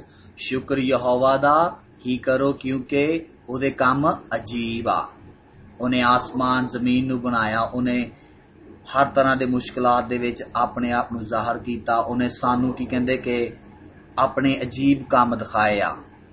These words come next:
ਇਸ ਲਈ ਉਹਦੀ ਕੀ ਕਰਦੇ ਸੀ? ਸ਼ੁਕਰਗੁਜ਼ਾਰੀ ਕਰਦੇ ਆ। ਤੇ ਪਾਲੂਸ ਕਹਿੰਦਾ ਵਾ, "ਹਮਾਰੇ ਖੁਦਾਵੰਦ ਯਿਸੂ ਮਸੀਹ ਕੇ ਖੁਦਾ ਔਰ ਬਾਪ ਕੀ ਹਮਦ ਹੋ।"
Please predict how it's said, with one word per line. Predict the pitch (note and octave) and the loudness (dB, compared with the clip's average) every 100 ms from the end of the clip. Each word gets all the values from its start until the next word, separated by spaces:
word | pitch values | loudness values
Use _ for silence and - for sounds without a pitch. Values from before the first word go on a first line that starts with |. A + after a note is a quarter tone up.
| - - - B2 | -20 -20 -12 -2
ਇਸ | C3+ - | -2 0
ਲਈ | D3 | 2
ਉਹਦੀ | C#3 C#3 | 4 4
ਕੀ | C3+ | 0
ਕਰਦੇ | C3 C3+ B2+ C#3 | 4 4 6 2
ਸੀ? | C#3 D#3 E3+ - - - | 2 2 2 -4 -20 -12
ਸ਼ੁਕਰਗੁਜ਼ਾਰੀ | - - B2 B2 A#2+ A#2 A2+ A2 | -2 -2 -2 -2 -2 2 2 2
ਕਰਦੇ | A2 A2 F2+ G#2 F#2+ | 2 0 0 -6 -6
ਆ। | F2 - | -10 -8
ਤੇ | - | -2
ਪਾਲੂਸ | B2 A#2+ B2+ C3 | 2 4 2 0
ਕਹਿੰਦਾ | - C#3 C#3+ C#3+ | 0 2 6 8
ਵਾ, | D3 D3 - - - - - A#2+ | 8 6 0 -18 -20 -20 -4 0
"ਹਮਾਰੇ | B2+ C3+ C#3 C#3 C#3+ - | 4 4 6 4 2 0
ਖੁਦਾਵੰਦ | B2 A#2+ B2 B2 B2+ B2+ B2+ A#2+ | -2 2 6 6 4 2 -2 -2
ਯਿਸੂ | A2+ A2 A#2+ - B2+ | -2 -2 -4 -4 -6
ਮਸੀਹ | B2 B2 A#2+ | -6 -6 -6
ਕੇ | B2 A2+ | -4 -4
ਖੁਦਾ | - G#2+ A2+ | -6 -2 2
ਔਰ | A#2 A2+ | 4 2
ਬਾਪ | A2+ A2+ A2 - | 0 0 0 -4
ਕੀ | B2+ C3+ | -4 -4
ਹਮਦ | - G2+ A2 G#2+ | -6 -6 -6 -6
ਹੋ।" | G2+ F2+ | -8 -10